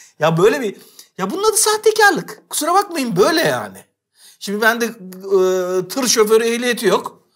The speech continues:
Ama araba kullanmayı biliyorum. Taksicilik yapmışım senelerce. E bana t-, tır kullanmama izin veriyorsun. Niye? Yanımda oturan adamda tır ehliyeti var.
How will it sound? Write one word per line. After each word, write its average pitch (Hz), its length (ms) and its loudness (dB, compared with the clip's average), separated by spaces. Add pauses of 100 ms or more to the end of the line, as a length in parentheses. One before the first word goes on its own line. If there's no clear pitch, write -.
(200)
Ama 208 140 2
araba 247 160 4
kullanmayı 254 480 0
biliyorum. 254 260 0
Taksicilik 233 480 -4
yapmışım 185 360 -2
senelerce. 190 680 -2 (680)
E 196 80 0
bana 247 240 -4
t-, - 140 -16
tır 254 200 -8
kullanmama 196 480 -2
izin 277 220 -6
veriyorsun. 175 360 0
Niye? 269 360 -2 (140)
Yanımda 247 280 -2
oturan 220 320 -4
adamda 196 380 -4
tır 254 140 -8
ehliyeti 147 400 2
var. - 280 -18